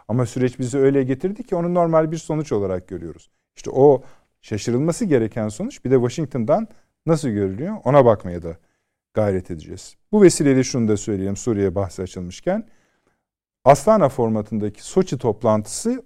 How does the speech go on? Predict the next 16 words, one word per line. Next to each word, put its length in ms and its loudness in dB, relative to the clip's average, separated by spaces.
on 160 4
altı 300 8
on 240 6
yedi 280 2
Şubat'ta 460 4
gerçekleşecek. 840 0
Rusya, 280 -8
İran 460 0
ve 120 0
Türkiye. 360 -6
Bu 160 8
önemli. 460 2
Bu 140 -2
daha 180 10
önce 240 -2
duyurulmuştu. 680 -2